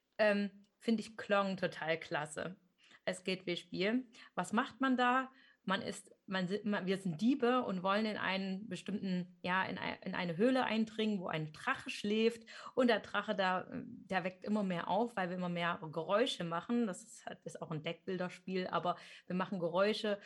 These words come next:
und, ähm, er wird immer mehr erzürnt. Und, ähm, ja, das Ziel des Spiels ist, gehe ich so weit in den, gehe ich so tief in die Höhle oder nicht? Und, ähm, ja, es ist halt so ein bisschen da push your luck in dem Sinn. Also gehe ich noch weiter oder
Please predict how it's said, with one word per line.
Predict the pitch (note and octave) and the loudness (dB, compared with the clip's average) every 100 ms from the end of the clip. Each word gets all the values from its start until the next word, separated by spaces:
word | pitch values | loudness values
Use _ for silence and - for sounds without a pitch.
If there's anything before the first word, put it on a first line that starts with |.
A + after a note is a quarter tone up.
| - - | -12 -12
und, | - F#3+ F#3+ | -2 -2 0
ähm, | - F#3 | -2 -2
er | F3 F3 | -2 -4
wird | F3 | -6
immer | - G3 | -4 -2
mehr | F#3 F3 | 0 0
erzürnt. | - - - G3+ G#3 A3+ | 0 -4 0 4 4 2
Und, | F3 F#3 | -4 -2
ähm, | - F#3 F3+ F3 | -2 -2 -4 -6
ja, | - G3+ G3+ | -2 0 0
das | F#3 - | -4 -4
Ziel | A3 | 0
des | G3+ | 0
Spiels | G#3 G3+ G3 - | -2 -4 -4 -4
ist, | - - - - _ | -6 -8 -20 -20 _
gehe | - G3 B3 | -6 -2 0
ich | A#3+ | -2
so | - C4+ | -2 0
weit | B3 C4 C4+ | 4 2 2
in | C4 | 2
den, | B3+ B3+ B3 - F#3 | 4 4 2 -2 -4
gehe | A#3 | -2
ich | B3 - | -2 -4
so | G#3 | -8
tief | - A#3+ A#3+ | 0 0 0
in | A3 | -2
die | A3 | 2
Höhle | A3+ A3 | 2 2
oder | A3 F3+ E3+ | 0 -2 -2
nicht? | D#3+ B3 G4+ - - _ _ - _ _ | 0 0 -2 -12 -20 _ _ -20 _ _
Und, | G#3 A3 G#3+ G#3 | 2 4 4 2
ähm, | G3 G3+ G3+ G3 - | 2 2 2 -4 -2
ja, | G3 F#3+ F3 | 2 2 2
es | - | -4
ist | G#3 | -2
halt | G#3+ A3+ | 0 2
so | |
ein | G#3+ | 0
bisschen | A3 - G#3+ A#3 - | -2 -2 -4 -4 -4
da | F#3 F#3+ | 0 0
push | G3 A3 G#3 - | 0 -2 -2 -2
your | |
luck | E3 A3+ D#4 | 0 2 2
in | C#4+ | 0
dem | C#4 C#4 | 2 2
Sinn. | B3+ | 2
Also | A3 F#3 | 0 0
gehe | E3 G3+ C4 | -6 -2 -2
ich | C4 | -2
noch | B3 | -2
weiter | - G#3+ A#3+ B3+ | 0 2 2 0
oder | F#3+ F#3 F3 | 0 -2 -4